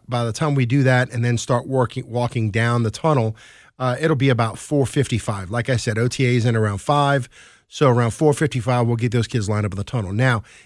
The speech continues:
if parents want to go into the stadium, and we're gonna give that information on Thursday,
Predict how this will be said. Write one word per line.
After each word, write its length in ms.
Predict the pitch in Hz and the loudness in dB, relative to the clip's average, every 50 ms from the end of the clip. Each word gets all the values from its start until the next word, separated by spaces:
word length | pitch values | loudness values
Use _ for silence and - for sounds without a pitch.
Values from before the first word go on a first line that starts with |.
| _ _ | _ _
if 140 | 135 - | -10 -8
parents 380 | - - 160 151 143 139 131 - | -4 0 2 4 4 2 2 0
want 160 | 143 135 110 | 0 0 0
to 60 | 120 | 0
go 120 | 117 123 120 | 0 -2 -2
into 220 | - 135 135 127 | 0 0 0 0
the 80 | 113 107 | 0 -2
stadium, 580 | - - - 123 120 120 123 120 120 117 113 - _ _ _ _ _ _ _ _ | -2 0 0 2 2 2 2 2 0 -2 -4 -6 _ _ _ _ _ _ _ _
and 80 | 123 | -2
we're 100 | 123 123 | 0 0
gonna 120 | 127 123 120 | 2 2 2
give 140 | 113 120 110 | 2 2 2
that 180 | 117 110 110 | 2 0 0
information 420 | 110 98 - 113 107 104 98 - 104 | -2 -2 -4 -4 -4 -4 -4 -6 -6
on 80 | 95 - | -6 -2
Thursday, 460 | - 127 123 117 107 113 101 107 | 0 0 0 0 0 -4 -6 -8